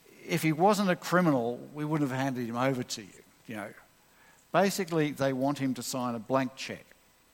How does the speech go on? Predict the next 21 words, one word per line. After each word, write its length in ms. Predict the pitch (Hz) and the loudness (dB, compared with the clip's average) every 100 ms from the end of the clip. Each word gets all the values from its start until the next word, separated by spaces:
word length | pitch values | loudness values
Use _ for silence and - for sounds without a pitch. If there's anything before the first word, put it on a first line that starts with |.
| _ - - - - - - | _ -20 -20 -20 -20 -20 -20
Hand 300 | - 151 196 | 2 4 6
him, 300 | 196 175 135 | 4 0 -2
we've, 160 | 139 135 | -4 -6
<laughs> 600 | 156 156 - - - - | -10 -8 -8 -10 -20 -4
what 100 | 190 | 2
do 60 | 240 | 4
you 40 | |
think 160 | 208 214 | 4 4
we're 80 | 180 | 4
doing 300 | 170 185 165 | 6 6 4
here? 260 | 127 110 | 2 -2
We've 160 | 120 127 | -2 2
already 340 | 170 170 170 | 4 4 2
tried 460 | 143 - 160 147 147 | -2 2 6 6 6
him, 80 | 151 | 2
we've 160 | 131 | -2
come 240 | - 151 156 | 0 0 0
to 180 | 147 139 | 0 2
our 80 | 127 | 2
verdict, 460 | 123 123 127 - - - - _ - - _ _ | 0 0 -2 -6 -18 -18 -20 _ -20 -20 _ _
but 180 | 135 | -2